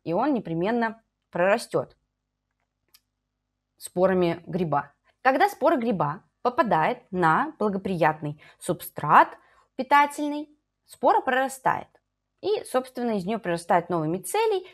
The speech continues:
Таким образом, получается бесполое размножение. Кроме бесполого размножения, мугор может размножаться кусочками своей грибницы, как и многие грибы.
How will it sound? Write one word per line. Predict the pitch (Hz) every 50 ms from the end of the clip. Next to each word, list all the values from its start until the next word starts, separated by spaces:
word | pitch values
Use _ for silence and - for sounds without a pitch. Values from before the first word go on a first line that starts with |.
| _ -
Таким | 185 - - 196
образом, | 214 269 330 381 349 330 330 311 294
получается | 294 - 175 165 160 - 208 226 269 269 - - 190
бесполое | - - - - 190 196 196 190
размножение. | 185 180 175 190 185 185 165 160 156 147 143 - - _ _ _ _ _ _ -
Кроме | 247 277 359 415 392 - - - - -
бесполого | 190 269 - - - - 175 165 156 156 160
размножения, | 175 196 196 220 233 247 254 254 285 285 285 294 294 294 - - _ _ _
мугор | - 175 196 247 - 403 381 285
может | 226 214 262 302 - -
размножаться | 208 214 196 190 190 180 170 160 170 185 247 285 - -
кусочками | - - 165 - - 220 254 - - - 262 247
своей | 240 - - 180 190 226
грибницы, | 202 170 190 226 208 202 220 214 151 - - - - - - _ _ _ _ _ _ _
как | - 175 165 -
и | 208
многие | 196 185 185 190 190 185 165 160 175
грибы. | 165 160 190 190 170 156 147 - -